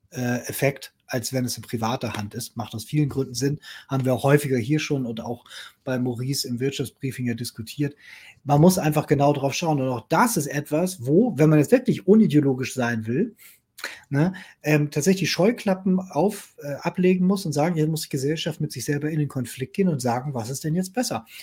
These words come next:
Ist es besser, wenn der einem das Ganze gehört und er dafür jetzt was abschöpfen kann,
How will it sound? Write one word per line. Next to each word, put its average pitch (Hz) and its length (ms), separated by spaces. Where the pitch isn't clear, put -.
Ist 143 140
es 135 80
besser, 170 320
wenn 143 160
der 127 320
einem 226 680
das 156 200
Ganze 175 340
gehört 143 420
und 151 100
er 156 180
dafür 160 320
jetzt 147 180
was 127 120
abschöpfen 202 580
kann, 220 300